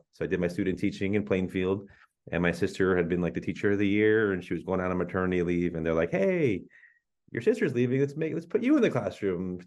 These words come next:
<laughs> you know, natural fit." I'm like, "Sure." So I was in there with, uh, twenty-nine kindergarten students. I was a kindergarten cop in the, <laughs> in the class,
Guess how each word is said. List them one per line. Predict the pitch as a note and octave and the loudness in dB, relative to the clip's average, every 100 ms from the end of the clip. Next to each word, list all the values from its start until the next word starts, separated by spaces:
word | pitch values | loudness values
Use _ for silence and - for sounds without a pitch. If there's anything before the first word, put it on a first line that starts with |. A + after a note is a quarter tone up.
| - | -8
<laughs> | |
you | C#3 F3 C#3+ | -2 0 0
know, | |
natural | C#3 G3 G3+ E3+ | 2 0 0 -2
fit." | - | 0
I'm | A2+ | 0
like, | A#2 | -2
"Sure." | C#3+ D4+ A3+ F#2 - - - _ _ | -2 0 2 2 -2 -16 -20 _ _
So | - | -4
I | E2+ F2+ | 0 2
was | F2+ | 2
in | G2+ G#2 | 2 4
there | G#2+ G#2 G#2+ | 4 6 4
with, | F2 | 2
uh, | E2+ E2 D#2+ - _ | -2 -2 -2 -8 _
twenty-nine | A2 A#2 A2 G#2+ G#2+ G#2 | -6 -2 0 2 0 0
kindergarten | A2 G2+ F#2+ F#2+ F#2 | -2 0 0 0 -2
students. | - G2 F2+ F#2 F#2 F2+ - - - _ _ _ _ - | -4 -2 0 -2 -4 -6 -10 -18 -20 _ _ _ _ -2
I | |
was | F2 | 0
a | |
kindergarten | E2+ G2+ G2 G2 G2 F#2 | 0 0 2 4 4 2
cop | - F#2 F#2 F#2+ - - - | -2 0 0 -2 -10 -16 -8
in | F2 | -6
the, | F2+ - | -6 0
<laughs> | |
in | D#3+ C#3+ | 2 4
the | A#2+ | 2
class, | - F2+ E2 - | 0 -2 -2 -6